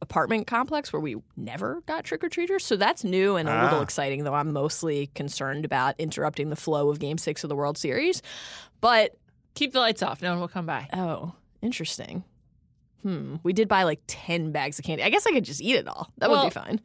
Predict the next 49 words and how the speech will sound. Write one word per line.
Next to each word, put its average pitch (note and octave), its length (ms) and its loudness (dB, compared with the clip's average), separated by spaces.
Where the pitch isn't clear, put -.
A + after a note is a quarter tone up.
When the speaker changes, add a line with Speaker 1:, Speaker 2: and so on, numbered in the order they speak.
Speaker 3:
I C4 140 2
grew F#4 200 0
up G#4 80 0
in F#4+ 80 0
an B3 180 4
apartment G3 380 0
building, B3+ 400 -4
and F#3+ 240 -2
when F#3 80 -2
I F3 80 0
would D#3+ 120 -2
go F3+ 100 0
trick-or-treating F3 480 -6
in D#3+ 80 -6
the D3 80 -6
building, D#3+ 480 -2
some G#3 160 -4
people G#3+ 180 -4
would F#3+ 140 -2
just, E3+ 100 -8
like, D#3+ 140 -4
leave D#3+ 240 -2
a D#3 80 -2
bowl D3 200 0
of D3+ 120 -4
candy D3+ 320 -2
outside, D3+ 520 0
so F#3 140 -2
Speaker 1:
Yeah. D#3 140 2
Speaker 3:
you D#3+ 160 -6
didn't D#3 140 -8
even D3+ 120 -4
knock B2 220 -2
on D3+ 80 -8
the C#3+ 80 -6
door. C3+ 280 -2
Speaker 1:
Maybe D#4 200 4
Speaker 3:
It D4+ 40 4
Speaker 1:
we'll C4+ 120 6
do D#3 140 2
that. D#2+ 300 -2
A G#3+ 40 -16
lot D#4+ 120 -2
of F#4+ 60 -6
steps, - 560 -6
though. F#2+ 220 -6
That C#3 140 -4
becomes - 280 -8
a, - 180 -8